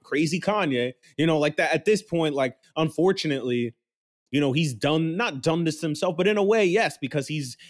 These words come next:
he's done cr-, things that were just, you know, very questionable on large platforms, you know, the V M A stuff, you know, eh, yeah, and he, a few times he, when he said he was running for president.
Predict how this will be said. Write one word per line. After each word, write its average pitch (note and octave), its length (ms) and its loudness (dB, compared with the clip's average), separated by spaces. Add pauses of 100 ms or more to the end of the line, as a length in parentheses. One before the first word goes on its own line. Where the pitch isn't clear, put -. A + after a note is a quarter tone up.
he's D#3+ 180 0
done D#3 380 0
cr-, - 280 -4 (140)
things D#3+ 540 0 (360)
that C3+ 180 2
were B2+ 220 2
just, C3 300 -4 (240)
you C3 120 -2
know, G#2+ 100 -4
very C3 220 0
questionable A#2+ 760 -2
on A2+ 520 -2
large B2 500 2
platforms, A2 580 -6
you G#2 60 -10
know, G2+ 140 -8
the D#2+ 80 -14
V G#2 180 -4
M G2+ 140 0
A F3+ 240 2
stuff, E3 440 -4
you A#2+ 120 -6
know, G#2+ 320 -2
eh, C3 240 -6
yeah, A3 180 0
and G#2 100 -2
he, B2 100 -2
a A#2+ 100 -4
few G#3+ 200 0
times A2+ 320 -6
he, A#2+ 120 -6
when A2+ 160 -6
he - 20 -4
said A2+ 180 -4
he A2+ 60 0
was G2+ 140 -4
running A2 180 -4
for - 100 -20
president. F#3+ 520 0